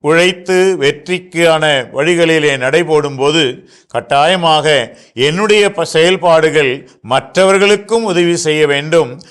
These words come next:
மற்றவர்களும் சற்று உயர வேண்டும், வளர வேண்டும்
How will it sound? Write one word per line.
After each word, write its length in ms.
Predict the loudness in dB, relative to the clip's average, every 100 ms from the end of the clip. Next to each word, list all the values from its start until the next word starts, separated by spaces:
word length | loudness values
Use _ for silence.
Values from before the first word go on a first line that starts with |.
| _
மற்றவர்களும் 880 | -4 -4 0 2 4 4 2 0 -2
சற்று 640 | -2 -2 -4 -2 -2 -4
உயர 360 | -2 2 4 4
வேண்டும், 400 | 2 0 -4 -4
வளர 320 | -2 0 2
வேண்டும் 520 | 0 -2 -2 -4 -6